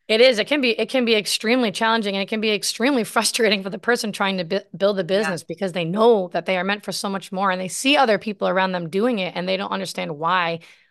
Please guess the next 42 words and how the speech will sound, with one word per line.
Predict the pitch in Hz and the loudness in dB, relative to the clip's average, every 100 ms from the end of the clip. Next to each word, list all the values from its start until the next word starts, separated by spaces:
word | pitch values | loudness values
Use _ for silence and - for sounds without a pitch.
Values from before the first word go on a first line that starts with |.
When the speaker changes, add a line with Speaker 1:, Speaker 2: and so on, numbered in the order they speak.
| _ | _
Speaker 1:
they're | 190 | 4
not | 214 165 | 4 0
doing | 180 170 170 | -2 -4 -4
it. | 175 | -6
And | 190 | -2
so | 226 190 190 - - - | 2 2 2 -8 -12 2
a | |
lot | 196 247 | 6 6
of | 254 | 4
times, | 247 208 185 | 0 0 0
just, | - 233 | 0 0
like, | 226 185 | 0 0
that | 196 165 | -2 0
simple | - 233 196 | -2 0 -2
question | 170 208 220 214 | 0 0 0 -2
of | 185 | -4
just | 170 170 | -4 -4
asking | - 190 190 208 | -2 -2 -2 -4
yourself, | 190 165 185 180 - - - - | -4 -2 0 0 -4 -20 -14 0
you | |
know, | 208 175 - - _ | 2 2 -2 -18 _
"Well, | 208 214 | 4 6
what | 247 | 6
was | 247 | 6
that, | 247 226 - _ _ | 4 2 0 _ _
what | 185 226 | 2 4
was | 277 | 4
that | 220 190 160 | 2 0 4
big | 226 247 165 | 4 4 2
goal | 208 254 | 6 6
that | 190 170 | 4 0
you | 180 196 | -2 -2
were | 185 | -4
trying | - 208 214 | -4 -4 -4
to | 208 | -4
achieve," | 185 - 202 160 156 | -6 -4 -4 -4 -4
right? | 180 | -4
If | 196 208 | -4 -6
you | |
could | 196 202 | -6 -6
achieve | 190 226 196 | -4 -6 -4
anything, | 196 196 - 139 | -4 -6 -8 -14